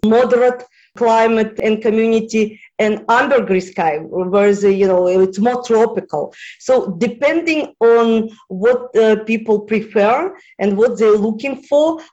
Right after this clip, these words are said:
I can advise, I am advising community in Nicaragua. It's actually Americans who already living in Nicaragua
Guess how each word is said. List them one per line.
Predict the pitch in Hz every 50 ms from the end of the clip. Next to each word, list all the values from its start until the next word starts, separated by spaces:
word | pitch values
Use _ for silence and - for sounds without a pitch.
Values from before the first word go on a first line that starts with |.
| -
I | - 208 202 202
can | 202 202 226 196 208 202 202 196 - 190 - -
advise, | 196 170 165 170 220 220 226 233 247 262 - - - _ _ -
I | 180 170
am | 175 220 269
advising | 277 220 190 185 202 185 185 190 185 175 185 180 180 - _ _ _ _
community | - 240 220 233 247 262 269 269 262 269 - 247
in | 233 226 - 226 220 214 214 208
Nicaragua. | 208 208 - 226 202 196 180 175 170 170 170 208 226 247 262 269 269 - - _ _
It's | 226 202 - - _
actually | 233 254 277 277 - - 262 240 233 240 233 214
Americans | 202 202 208 214 220 233 247 254 247 - 240 208 208 202 -
who | - - 214 208 190 190 190 - - _ _
already | - 202 208 220 240 247 196 190 214
living | 214 214 208 240 269 311 302 285
in | 254 226 220
Nicaragua | 214 202 208 214 202 196 196 196 202 196 175 196 190 190 185 185 185 -